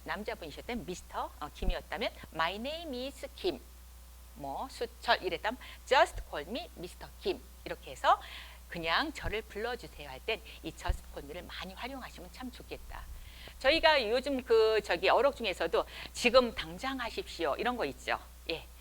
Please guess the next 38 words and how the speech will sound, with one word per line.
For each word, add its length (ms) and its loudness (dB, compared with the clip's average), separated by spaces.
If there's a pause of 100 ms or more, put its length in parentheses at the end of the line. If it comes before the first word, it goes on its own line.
(200)
뭐든지 340 6
"아유, 220 2
나 120 -2
그거 220 -2
해야 200 0
되는데, 680 0
우리 180 0
친구 280 -4
전화해서 400 -8
만나서 580 -4
오늘 260 -4
얘기를 280 -4
해야 160 -6
되는데, 480 -12 (340)
아우, 380 -12
김치 260 -14
담궈야 320 -12
되는데." 380 -14
우리 160 -8
어머님들 400 -10
그러시잖아. 640 -8 (200)
그럴 200 -2
때는 260 0 (400)
"지금 340 4
바로 260 6
하십시오." 720 0
할 200 0
때, 380 2 (260)
어, 380 6
티브이 340 8
광고에서도 560 2
그런 180 -6
거 60 0
보셔-, 320 2 (120)
보신 260 2
적 120 0
있으실 360 -2
거야. 280 -2